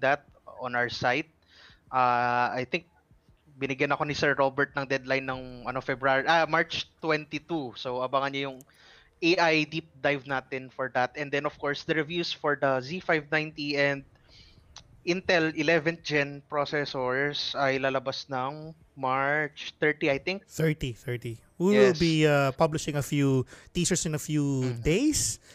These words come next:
Speaker 2: So, go and check them out. Ac-, actually, Grant, na-, namas-, namasib-, nabanggit mo kanina pa, rather, yung A I features nung ma-, nung motherboard. I think this is not something that,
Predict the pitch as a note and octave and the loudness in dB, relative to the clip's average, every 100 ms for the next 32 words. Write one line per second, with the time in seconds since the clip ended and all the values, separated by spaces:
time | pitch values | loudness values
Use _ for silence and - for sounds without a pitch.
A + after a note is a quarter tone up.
0 | - - - C3+ C3 C#3+ - D3+ D3+ D#3 | -20 -8 0 2 4 2 0 -2 -2 2
1 | D#3 D#3+ - - - B3 C#4 D4 E4 B3+ | 2 2 -2 -10 0 0 2 0 0 4
2 | B3 C#4 A3+ A#3 C4 C4+ D#4 D#4 C4 D4 | 4 2 -2 -2 0 2 0 2 0 0
3 | D4+ C4+ B3+ A#3+ A#3+ A#3 F#3 - D#3+ G#3 | -2 -2 -2 -2 2 0 -2 -4 -2 -2
4 | A3 A#3 G#3 F#3+ F#3 E3+ D#3 D3 D3 C#3 | -2 -4 0 0 0 0 2 2 2 0
5 | C#3 C#3 C#3 E3 D#3 D3+ - D3+ C3 D3 | -2 -4 -4 -4 -4 -6 -6 -6 -4 -6
6 | - D3+ C#3 C3 B2 D#3+ D3 C#3 C3 C3 | -6 -6 -4 -4 -6 -8 -6 -6 -6 -6
7 | B2+ B2 F3 G#3 G3 G#3+ G#3+ G3+ G3 F#3 | -6 -4 -4 -2 -2 -2 -2 -2 -2 -2
8 | F#3 F3 E3+ | -2 -2 -4